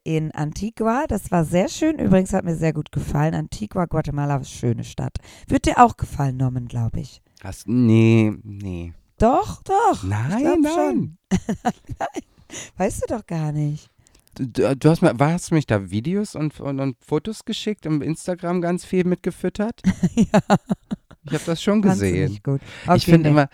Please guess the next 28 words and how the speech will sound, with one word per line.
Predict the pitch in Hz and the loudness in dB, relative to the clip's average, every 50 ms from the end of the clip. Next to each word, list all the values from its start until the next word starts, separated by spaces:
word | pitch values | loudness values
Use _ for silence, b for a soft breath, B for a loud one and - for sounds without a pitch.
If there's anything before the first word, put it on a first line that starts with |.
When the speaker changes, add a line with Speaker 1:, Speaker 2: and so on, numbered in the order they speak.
| B B B B B | B B B B B
Speaker 2:
ich | - 131 - | -4 -4 0
find | - 156 160 151 - - - | 2 2 2 2 0 -6 -6
immer | - 139 143 143 139 | -2 2 2 2 2
so, | - 139 135 131 131 127 - - _ _ _ _ _ _ - | 2 2 2 2 2 2 0 -4 _ _ _ _ _ _ -8
ach | - 107 92 - 95 | -6 -6 -6 -6 -6
nee, | 110 113 | -6 -6
das | 98 101 - | -6 -8 -8
darf | - 92 95 - | -8 -8 -8 -8
ich | - - - | -8 -8 -8
öffentlich | 78 78 - 110 101 - - - - | -10 -8 -8 -8 -8 -8 -8 -10 -10
nicht | 101 - - | -12 -12 -8
sagen, | - 151 147 123 98 92 | -4 -2 -2 -2 -4 -6
da | 80 80 | -8 -12
könnte | - - 123 113 110 104 | -10 -10 -10 -10 -8 -8
man | 107 107 110 117 | -8 -6 -6 -6
mich | 117 113 - | -8 -10 -10
kritisieren | - - 131 - 139 131 - 120 113 107 104 | -10 -10 -10 -10 -12 -12 -10 -8 -8 -8 -10
für. | - - 107 - B B 196 185 B | -10 -12 -14 -14 B B -20 -16 B
Nee, | - 214 208 196 196 190 B B B B | 0 2 4 4 2 2 B B B B
ist | - - 143 - - | -16 -14 -14 -12 -6
bestimmt | - 190 - - 196 185 175 | -6 -4 0 0 -2 -2 0
ganz | - 180 180 185 - - | 0 0 0 2 0 0
schön | - - 175 170 151 131 120 | 6 8 8 8 8 6 4
da. | 107 101 90 87 87 87 90 - _ _ _ _ _ _ _ _ _ _ _ _ _ _ - | 2 2 2 2 0 0 -2 -4 _ _ _ _ _ _ _ _ _ _ _ _ _ _ 2
Speaker 1:
Möchtest | 170 175 175 175 - 170 139 | 4 4 4 4 2 -4 -4
nicht | 151 147 127 127 | -4 -6 -4 -4
nach | 147 135 127 | -4 -4 -2
Mittelamerika? | 139 139 - 131 127 123 120 123 120 120 120 117 _ - 123 120 123 | -4 -4 -4 -4 -4 -4 -4 -4 -4 -4 -6 -10 _ -10 -10 -10 -10